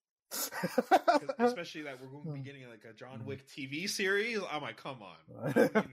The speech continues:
Speaker 2: new franchise
Speaker 1: How
Speaker 2: for the
Speaker 1: would
Speaker 2: last
Speaker 1: they, uh, I, I re-, see, okay, uh, one franchise that needs to end, John Wick. Like, as far as John Wick is, okay.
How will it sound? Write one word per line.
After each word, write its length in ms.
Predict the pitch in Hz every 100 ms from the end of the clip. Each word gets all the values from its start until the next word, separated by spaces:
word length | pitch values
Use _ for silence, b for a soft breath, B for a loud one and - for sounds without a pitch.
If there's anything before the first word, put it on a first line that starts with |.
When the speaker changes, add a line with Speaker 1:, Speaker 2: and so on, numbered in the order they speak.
| 120
Speaker 2:
new 80 | 123 -
franchise 380 | 123 113 - 117
Speaker 1:
How 600 | 110 254 311 403 427 392 302
Speaker 2:
for 80 | 294
the 100 | 247
Speaker 1:
would 140 | 311
Speaker 2:
last 80 | -
Speaker 1:
they, 420 | 302 294 285 269 - - 185 - _ b b b b b b b b b _ -
uh, 560 | 170 151 208 208 196 -
I, 320 | - 247 254 - - - -
I 60 |
re-, 260 | 262 214 262
see, 140 | - -
okay, 240 | 196 156 -
uh, 200 | 170 147 139 - 160
one 360 | 165 160 214
franchise 460 | 214 214 202 196 185
that 100 | 160
needs 260 | 156 156 -
to 120 | 127
end, 140 | 120
John 240 | 110 131 117
Wick. 160 | 98 - _ -
Like, 160 | 131 160
as 100 | -
far 160 | 220
as 180 | 196 143
John 520 | 117 165 170 175 127
Wick 320 | 110 147 196 -
is, 180 | 208 -
okay. 160 | 185